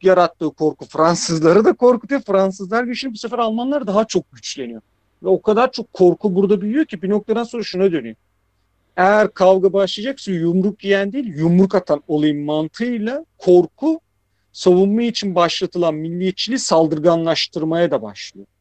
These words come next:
Ve onunla alakalı kendi literatürünü, kendi propagandasını geliştirmeye başlıyor. Türkiye'de de bu var mesela. Türkiye'de neden bitmeyen bir milliyetçilik dip dalgası var? Sadece içten gelen bir şey değil bu. Yunan diyor ki, "Senin toprağını istiyorum." P K K "Kürdistan diyorum." diyor.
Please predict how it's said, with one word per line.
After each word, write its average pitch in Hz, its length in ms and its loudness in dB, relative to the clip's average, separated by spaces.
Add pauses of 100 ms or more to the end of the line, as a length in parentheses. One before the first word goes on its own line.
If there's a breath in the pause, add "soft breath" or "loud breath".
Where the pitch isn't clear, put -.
(480)
Ve 170 60 4
onunla 226 300 4
alakalı 202 580 0
kendi 208 360 -2
literatürünü, 185 600 0
kendi 180 380 -4
propagandasını 185 880 0
geliştirmeye 156 760 -4
başlıyor. 110 520 -12 (1080)
Türkiye'de 196 480 4
de 185 140 4
bu 139 100 -2
var 123 160 0
mesela. 117 280 -12
Türkiye'de 185 460 -2
neden 202 320 -2
bitmeyen 156 440 -6
bir 139 80 -6
milliyetçilik 139 760 -8
dip - 200 -14
dalgası 135 460 -2
var? 254 120 -4 (300)
Sadece 175 400 2
içten 185 460 -2
gelen 180 320 0
bir 156 60 -8
şey 175 240 -4
değil 165 160 -4
bu. 110 200 -12
Yunan 160 400 0
diyor 208 100 -2
ki, - 160 -12
"Senin 175 200 -4
toprağını 156 600 0
istiyorum." 135 500 -8
P 151 180 2
K 156 180 0
K 160 200 0
"Kürdistan 147 800 -4
diyorum." 113 380 -6
diyor. 123 200 -6